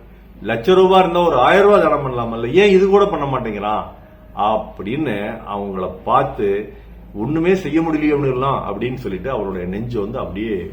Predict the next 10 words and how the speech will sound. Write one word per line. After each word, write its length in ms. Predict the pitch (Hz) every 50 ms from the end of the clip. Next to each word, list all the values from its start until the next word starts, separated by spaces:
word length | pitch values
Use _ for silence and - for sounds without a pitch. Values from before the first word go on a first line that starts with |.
| - 95
உடைஞ்சு 340 | 101 113 120 123 117 101 - - - - - - - - 117 - - -
பீஸ் 240 | 143 139 - - - 110
பீஸா 200 | - - 117 95
போயிடுதான், 460 | - - 87 78 76 73 - - - - - -
சுக்குநூறா 500 | - - 123 113 127 117 101 104 107 104
போயிடுதான். 400 | - - - - - - - - - - - - - - - - - - - - - - - - - 131 117 -
என்ன 300 | 120 - 101 120 139 135
ஒரு 220 | 117 101 95 85 80 - - - - - - - - - - - - - - -
அற்புதமான 580 | 90 - - 107 110 110 110 107 110 110 113
குரலுங்க. 520 | 110 - - 90 90 90 80 76 76 73